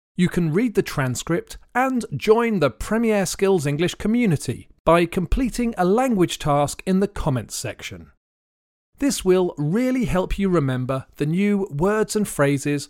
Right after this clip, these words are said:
from the stories from the Premier League. The wait is over! Last night, Burnley welcomed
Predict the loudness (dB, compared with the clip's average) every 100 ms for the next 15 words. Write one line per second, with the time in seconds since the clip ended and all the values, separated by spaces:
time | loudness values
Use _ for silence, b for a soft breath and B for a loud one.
0 | _ -4 -2 -2 -4 0 0 0 -2 -8
1 | -4 0 2 0 0 -2 0 2 2 0
2 | -4 -14 -20 _ _ _ _ _ 0 4
3 | 4 4 4 2 -6 -10 4 4 4 -2
4 | -6 0 8 8 8 4 0 -2 -10 -16
5 | -20 _ _ _ _ _ _ _ 2 4
6 | 4 2 0 0 0 -2 -14 -18 _ -6
7 | 4 6 6 4 2 0 0 2 2 0
8 | 0 0 -2